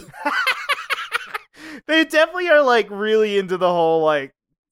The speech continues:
Speaker 2: two people talking about, too much about, um, old Nicktoons.
Speaker 1: Yeah, they really love that. I love it. Well, 'cause you know how, like, at the end of, again, I'm getting back into the nerd talk, Elden Ring, <laughs> Ronnie says that she's gonna take the order far away from Earth and just send it into space.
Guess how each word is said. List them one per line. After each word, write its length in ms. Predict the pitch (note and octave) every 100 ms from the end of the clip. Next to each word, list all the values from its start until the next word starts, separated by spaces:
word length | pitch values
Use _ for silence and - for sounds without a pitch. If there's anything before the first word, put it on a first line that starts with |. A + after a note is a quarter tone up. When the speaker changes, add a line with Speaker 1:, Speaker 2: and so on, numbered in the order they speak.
| _
Speaker 2:
two 420 | - F#3+ E3+ D#3+ D3
people 280 | F3 E3+ D3+
talking 360 | D#3+ D3 C#3+
about, 280 | D3 C#3+ C#3+ _ _
too 200 | B3 C4
much 320 | A3+ G3+ -
about, 420 | F3 E3 D#3 D3+
um, 320 | D#3 D3 C#3 C3+
old 200 | D#3 D3+
Nicktoons. 440 | C#3 C#3 _ - C3+ _ -
Speaker 1:
Yeah, 160 | G3+ G3
they 120 | A3+
really 300 | A#3+ C#4+ D#4+
love 320 | A3+ G3+ E3+
that. 300 | D#3 D3 - _ _ _
I 160 | F#3+
love 220 | B3 C4 B3
it. 100 | A3
Well, 120 | G#3+
'cause 260 | - E4
you 60 | D#4
know 120 | F#4+
how, 120 | D4+ D4+
like, 140 | B3
at 40 |
the 140 | - G#3+
end 340 | F3 F3 F3
of, 440 | F#3+ F3 D#3+ D3+ - _
again, 360 | D#3 D#3+ F#3+ D3+
I'm 100 | E3+
getting 200 | E3+ F#3
back 140 | G3 G3+
into 140 | G#3+
the 80 | G#3+
nerd 220 | A#3 A#3+
talk, 260 | F#3 D#3+ - _ _
Elden 340 | F#3 G3 G3 E3+
Ring, 360 | E3+ E3+ - - _ _
<laughs> 280 | _ _ -
Ronnie 320 | F#3+ G3+ G#3
says 320 | A3+ G#3 F3+
that 180 | F#3 F3+
she's 180 | A3 F3+
gonna 180 | G3+
take 300 | F3 - G3+
the 80 | -
order 500 | G3 F#3 G#3+ F#3+ F#3
far 360 | E3 - E3+ F#3+
away 260 | E3+ E3+
from 200 | F3 F3
Earth 360 | D3+ E3 F3 -
and 160 | D#3+ D#3
just 160 | D#3
send 180 | - E3+
it 80 | E3+
into 160 | F3+
space. 400 | D3+ - E3+ F#3+